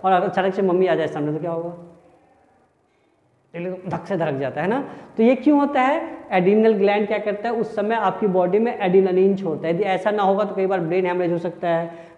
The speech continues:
ब-, बहुत सारे problems create होते हैं, हार्ट attack आ सकता है। तो इसको बचने के लिए, sudden shock से बचने के लिए adrenaline क्या करता है, आपकी हार्ट बीट को बढ़ा देता है। और क्या करता है,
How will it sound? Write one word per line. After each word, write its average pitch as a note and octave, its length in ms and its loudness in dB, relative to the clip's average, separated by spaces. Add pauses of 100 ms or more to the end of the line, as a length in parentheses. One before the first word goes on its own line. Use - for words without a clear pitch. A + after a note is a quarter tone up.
ब-, E3 360 4
बहुत F3 200 2
सारे F3 140 0
problems E3+ 460 2
create E3+ 180 -2
होते E3 180 -2
हैं, E3 80 2
हार्ट E3 140 -4
attack E3 160 -6
आ D#3+ 80 -2
सकता E3+ 240 -8
है। F#3 60 -6
तो A3+ 60 2
इसको A3+ 160 0
बचने G3+ 400 2
के G3+ 100 2
लिए, C#3+ 200 0
sudden A3 380 4
shock G3+ 320 0
से - 160 -2
बचने G3 360 0
के G3+ 120 -2
लिए D3+ 300 -2 (320)
adrenaline G#3 320 4
क्या A#3 140 2
करता A3+ 280 -2
है, G#3+ 60 4
आपकी G3+ 220 2
हार्ट F3+ 260 0
बीट G3+ 160 2
को A#3 80 2
बढ़ा G#3 200 4
देता A3+ 260 -2
है। A#3+ 180 -4 (320)
और G3 100 4
क्या G#3 120 0
करता G#3+ 300 0
है, C#4 520 -4